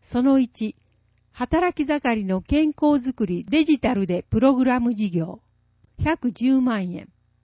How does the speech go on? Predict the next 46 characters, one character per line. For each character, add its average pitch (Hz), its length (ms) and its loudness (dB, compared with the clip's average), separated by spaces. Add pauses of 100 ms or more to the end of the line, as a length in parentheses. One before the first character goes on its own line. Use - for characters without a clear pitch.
(680)
生 320 260 0
活 302 320 -2
習 311 260 0
慣 285 380 0
病 285 260 4
予 294 120 2
防 226 240 0
と 180 180 -2
し - 100 -8
て - 260 -10 (160)
ス - 200 -8
マ 320 200 2
ー 320 40 -2
ト 311 180 -2
ウ 302 120 2
ォ 294 40 0
ッ - 80 -4
チ - 160 -4
を 202 100 0
活 196 360 -6
用 254 180 2
し - 120 -10
た 214 180 -4
健 302 340 -2
康 294 220 0
管 277 240 -2
理 202 160 0
を 170 100 2
行 180 140 -8
う。 180 260 -10 (1400)
そ 269 180 -2
の 269 160 4
二、 233 240 -2 (220)
保 302 180 2
育 320 280 2
コ 302 200 0
ン 320 100 2
シ 311 140 -2
ェ 311 40 2
ル 247 120 0
ジ 180 140 -8
ュ - 120 -10
設 254 320 -2
置 294 160 -2
事 254 140 -2
業、 185 300 -2